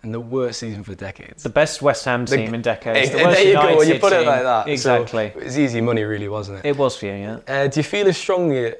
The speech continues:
Speaker 1: as, as Samuel about that matter then, Tyro, and the stadium being such a priority? Because I guess it could be argued, as Samuel said, if the team's winning and the success on the pitch, are people gonna really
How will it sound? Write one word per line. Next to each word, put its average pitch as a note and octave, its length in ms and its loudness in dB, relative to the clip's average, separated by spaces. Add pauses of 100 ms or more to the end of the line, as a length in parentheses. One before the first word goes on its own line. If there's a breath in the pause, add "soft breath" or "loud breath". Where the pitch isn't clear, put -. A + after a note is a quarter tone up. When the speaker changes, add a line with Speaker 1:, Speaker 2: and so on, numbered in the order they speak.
Speaker 1:
as, B2+ 400 -12
as C3 100 -8
Samuel C3 340 0
about G2 200 -6
that F#2+ 160 -8
matter F#2 260 -10
then, F#2+ 160 -10
Tyro, F#2 380 -12
and F2+ 120 -10
the G2+ 80 -10
stadium G2 480 -6
being G2 380 -8
such - 320 -8
a G2 60 -8
priority? F#2+ 480 -8
Because A2 320 -10
I A2+ 80 -8
guess C#3+ 240 -4
it - 20 -12
could G#2+ 140 -12
be A#2+ 100 -4
argued, G#2 400 -6 (340 loud breath)
as G2+ 140 -14
Samuel F#2+ 340 -10
said, - 300 -8 (380 loud breath)
if - 80 -20
the F#2+ 80 -12
team's C3 340 -2
winning G2 380 -4 (100)
and G2 140 -12
the F2 40 -10
success - 460 -6
on G2+ 80 -10
the F2+ 80 -12
pitch, - 460 -10 (440 soft breath)
are - 160 -20
people B2 220 -10
gonna C3 240 -6
really B2+ 400 -4